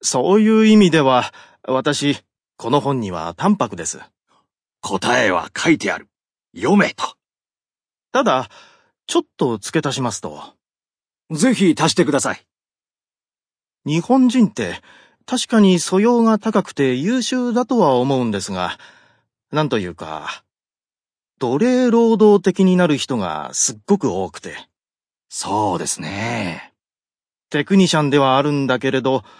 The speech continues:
Speaker 1: 技術一辺倒になってしまう人をよく見るんです。
Speaker 2: なるほど。
Speaker 1: 結局そういう人は、目先の仕事を最高のクオリティに仕上げることばかりに集中していて、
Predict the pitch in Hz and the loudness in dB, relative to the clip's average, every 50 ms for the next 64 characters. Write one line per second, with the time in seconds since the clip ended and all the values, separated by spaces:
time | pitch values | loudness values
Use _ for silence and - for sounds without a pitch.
0 | - _ _ _ _ _ _ - - 165 233 214 233 - - 175 165 160 - - | -20 _ _ _ _ _ _ -6 -2 0 2 2 2 0 0 -2 -2 -4 -4 -4
1 | _ 247 240 226 196 214 180 165 160 156 165 156 - 160 143 - 160 151 151 147 | _ 2 2 4 4 4 4 4 2 0 -2 0 0 -2 -2 0 0 0 0 0
2 | 147 135 - - - 151 139 113 90 82 80 90 131 156 - 127 110 113 131 - | 0 -2 -4 -4 -2 0 0 0 0 -2 -4 -4 -4 -4 -4 -4 -4 -4 -4 -4
3 | 104 82 82 - - - - - _ _ _ _ _ _ _ _ _ _ _ _ | -6 -8 -8 -10 -10 -10 -12 -20 _ _ _ _ _ _ _ _ _ _ _ _
4 | _ _ _ _ _ _ 117 113 110 113 110 110 98 - - 92 87 90 82 76 | _ _ _ _ _ _ -4 -2 -2 -2 -2 -4 -6 -6 -8 -8 -6 -6 -8 -8
5 | - - - _ _ _ _ _ _ _ _ _ _ _ _ _ _ _ _ _ | -12 -18 -20 _ _ _ _ _ _ _ _ _ _ _ _ _ _ _ _ _
6 | _ _ _ _ _ - 185 185 185 - 269 220 - 247 240 240 233 202 - - | _ _ _ _ _ -2 -2 -2 0 -2 -4 -2 0 -2 0 0 -2 -4 -2 -2
7 | 190 240 233 233 226 202 - - - 190 165 147 143 127 - - - - _ _ | 0 0 2 0 0 0 0 0 0 2 2 2 2 0 -4 -12 -20 -20 _ _
8 | _ _ _ _ 123 139 151 - 262 254 - 233 233 233 226 - - 214 220 214 | _ _ _ _ -2 -2 0 0 -2 -2 0 2 2 2 2 0 2 2 2 2
9 | 208 - 208 190 185 180 175 175 - - _ - - - - 226 220 - 254 254 | 2 4 2 4 4 2 2 0 -4 -6 _ -10 -4 -2 -2 -2 0 0 2 2
10 | 240 233 240 202 - - 208 226 220 208 208 - 214 214 208 208 202 - - 214 | 4 4 2 0 0 0 2 2 4 2 2 2 2 4 4 4 4 2 2 2
11 | 214 220 214 226 202 202 - 180 170 - 180 165 143 165 220 220 254 247 214 190 | 2 4 4 4 2 0 0 -2 0 0 0 2 2 0 0 2 2 2 2 2
12 | 165 147 127 - - 147 123 - 143 127 - - 147 139 120 - 143 135 113 | 2 0 -2 0 -2 -2 -2 -2 -4 -4 -2 -2 -2 -2 0 2 0 0 0